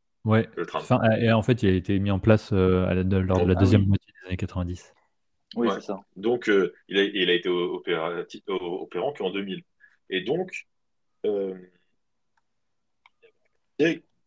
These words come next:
Speaker 2: vous avez surtout une immigration, euh, une population de marocaine, et, euh, et qui est, et qui est vraiment loin du centre, et qui était surtout à l'époque très difficile à, à atteindre.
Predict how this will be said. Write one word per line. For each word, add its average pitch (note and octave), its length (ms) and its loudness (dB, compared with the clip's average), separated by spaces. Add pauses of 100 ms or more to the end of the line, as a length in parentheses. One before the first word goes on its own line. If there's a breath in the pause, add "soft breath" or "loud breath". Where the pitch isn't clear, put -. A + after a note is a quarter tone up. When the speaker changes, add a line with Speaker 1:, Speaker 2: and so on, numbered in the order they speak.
(200)
Speaker 2:
vous G2+ 120 -8
avez F2+ 120 2
surtout B2 320 -8
une A2 100 -8
immigration, F#2+ 640 -4
euh, D#2 240 -6
une A2 120 -12
population G2+ 540 -6
de E2+ 140 -6
marocaine, E2 480 -8 (1800)
et, G#2 140 -2
euh, D#2+ 520 -4
et G2+ 120 -6
qui F#2+ 100 -6
est, G2 120 -4
et - 60 -8
qui F#2 100 -10
est - 20 -8
vraiment D#2+ 240 -6
loin G2+ 240 -2
du F#2 80 -6
centre, C#3+ 240 -6
et D#2+ 60 -16
qui D#2+ 80 -10
était D#2+ 260 -8
surtout - 260 -10
à F#2+ 40 -2
l'époque C3 260 -6
très - 200 -10
difficile F#2 420 -10
à, D#2 240 -2 (1160)
à E2 380 0
atteindre. G2+ 460 -6